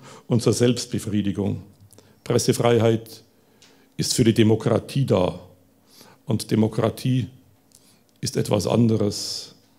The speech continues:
als eine Meute, die Beute will. Ein guter Journalist betreibt die Aufgabe der Enthüllung nicht zynisch und nur aus Freude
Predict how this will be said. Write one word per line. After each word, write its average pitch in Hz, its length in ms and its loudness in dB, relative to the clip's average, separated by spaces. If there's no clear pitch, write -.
als 107 180 0
eine 104 180 2
Meute, 107 540 0
die 113 60 0
Beute 107 460 2
will. 90 240 -4
Ein 139 120 6
guter 190 220 4
Journalist 127 720 0
betreibt 135 460 4
die 156 80 4
Aufgabe 147 480 4
der 139 120 2
Enthüllung 147 500 4
nicht - 340 -2
zynisch 156 480 2
und 127 180 4
nur 135 160 6
aus 113 200 -4
Freude 127 520 2